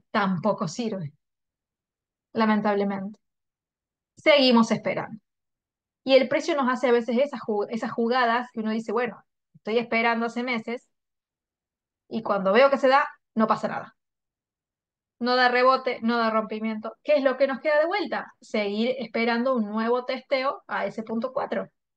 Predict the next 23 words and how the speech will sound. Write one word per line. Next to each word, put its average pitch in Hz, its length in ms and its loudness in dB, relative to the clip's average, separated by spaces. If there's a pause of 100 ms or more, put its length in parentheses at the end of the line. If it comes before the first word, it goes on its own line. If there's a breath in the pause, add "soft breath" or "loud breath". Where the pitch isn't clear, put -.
(400)
y 247 140 0
ver 285 180 6
si 285 180 -2
realmente 254 540 -2
ahí 226 420 -2 (360)
nos 202 220 -10
da 208 180 -2
la 214 140 -4
posibilidad 247 580 -4 (180)
o 220 260 0
no. 220 260 -6 (920)
O 214 120 -2
de, 220 160 -2
de 214 160 0
una, 277 320 4
capaz 226 280 -2
que 240 120 -4
lo 220 80 0
rompa 262 560 0
y 226 100 -8
haga 220 480 0
un 226 140 -4
throwback 285 580 0